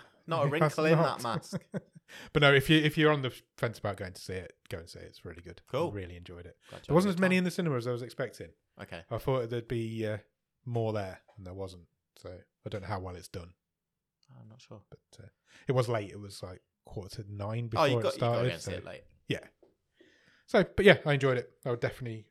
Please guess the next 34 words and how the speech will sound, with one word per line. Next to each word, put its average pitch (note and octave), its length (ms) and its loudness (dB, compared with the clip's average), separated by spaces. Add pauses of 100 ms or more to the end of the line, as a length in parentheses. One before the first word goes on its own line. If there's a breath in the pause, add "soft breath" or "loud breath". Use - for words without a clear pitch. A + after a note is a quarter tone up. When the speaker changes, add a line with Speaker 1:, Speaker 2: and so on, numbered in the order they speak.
Speaker 2:
recommend G#2 400 -10
it. G2 100 -10 (140)
Speaker 1:
Brilliant. E3 340 2
Speaker 2:
I A2+ 40 2
love A2 180 -2
those E2+ 160 -16
films. - 300 -20 (100)
Speaker 1:
I C3+ 80 0
need G#2 220 -4
it. - 80 -6
Speaker 2:
It's - 100 -6
made D#3+ 160 4
me D#3+ 80 4
wanna A#2 180 0
watch A2 200 -10
them G#2 120 -10
all F#2+ 120 -10
again. F#2 180 -14
Speaker 1:
I'm C3 120 -12
glad D#3+ 260 4
it D#3 80 0
was B2 120 -6
good A#2+ 380 0
Speaker 2:
<laughs> - 80 -16
Speaker 1:
for G2 160 -4
you. E2+ 140 -8
Speaker 2:
Yes, A#2 180 2
thank - 260 -8
you G2 60 -20
for - 120 -20
that. - 120 -20 (500 soft breath)
I C#3+ 40 -4
might F3 260 6
watch D3+ 420 2